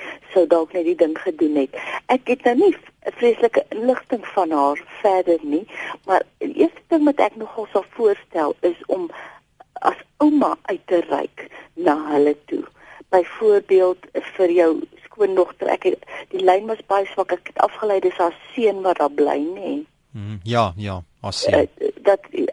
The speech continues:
Speaker 1: uitreik na haar skoondogter toe as hulle werk en sê, "Jessie, kan ek nie eenmal 'n week vir julle kos kook nie?" Jy weet dat jy op so 'n manier,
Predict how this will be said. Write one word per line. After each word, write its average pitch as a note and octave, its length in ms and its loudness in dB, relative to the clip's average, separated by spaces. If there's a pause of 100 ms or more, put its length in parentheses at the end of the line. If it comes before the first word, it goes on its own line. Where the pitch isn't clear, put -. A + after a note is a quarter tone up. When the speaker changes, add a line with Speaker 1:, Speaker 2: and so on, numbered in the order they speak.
Speaker 1:
uitreik A3 380 0
na A3 100 -2
haar G3+ 100 -4
skoondogter G#3 680 0
toe F#3+ 160 2 (300)
as - 200 -2
hulle F#3 240 2
werk E3+ 360 0
en F3+ 120 -8 (140)
sê, E3+ 180 2 (320)
"Jessie, - 240 -8
kan G3 220 -2
ek - 180 -2
nie B3+ 140 -4
eenmal G3 260 0
'n F#3 140 0
week F3 240 0
vir - 160 -2
julle E3+ 300 2
kos - 340 -4
kook - 420 -4
nie?" D3 220 -10 (480)
Jy F3+ 100 -4
weet E3+ 240 2
dat F3+ 200 2
jy F3 80 0
op E3+ 140 -2
so G#3 220 0
'n G3 120 -2
manier, D#3 500 0